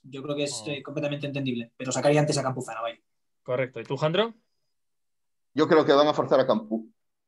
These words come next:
Speaker 3: Y un momento ideal pa, pa que, pa que entre una vez en la dinámica. Yo creo que a la mínima posibilidad de, de forzarlo, van a forzarlo y va a jugar Campú.
Speaker 2: Mm.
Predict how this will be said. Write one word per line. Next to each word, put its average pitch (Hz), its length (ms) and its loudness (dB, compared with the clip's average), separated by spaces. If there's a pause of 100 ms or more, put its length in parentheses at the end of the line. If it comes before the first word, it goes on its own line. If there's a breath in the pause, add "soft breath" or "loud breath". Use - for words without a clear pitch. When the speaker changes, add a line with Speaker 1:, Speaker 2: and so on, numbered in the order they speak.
(520)
Speaker 3:
Y 127 160 2
un 127 80 4
momento 131 560 6
ideal 120 580 2
pa, 107 580 0
pa 95 140 -8
que, 95 280 -4 (140)
pa 85 140 -8
que 87 80 -8
entre 123 200 -2
una 107 180 -2
vez 135 140 -2
en 107 60 -4
la 101 80 0
dinámica. 156 680 -2 (440)
Yo 127 200 -4
creo 147 140 2
que 143 60 2
a 135 40 4
la 135 100 4
mínima 139 760 -2
posibilidad 120 640 0
de, 113 960 -2
de 113 140 -4
forzarlo, 117 340 -4
van 123 160 -2
a - 40 -16
forzarlo 117 260 -6
y 104 40 -2
va 107 40 -2
a 107 40 -14
jugar 101 200 -6
Campú. 90 180 -12 (800)
Speaker 2:
Mm. 117 260 -16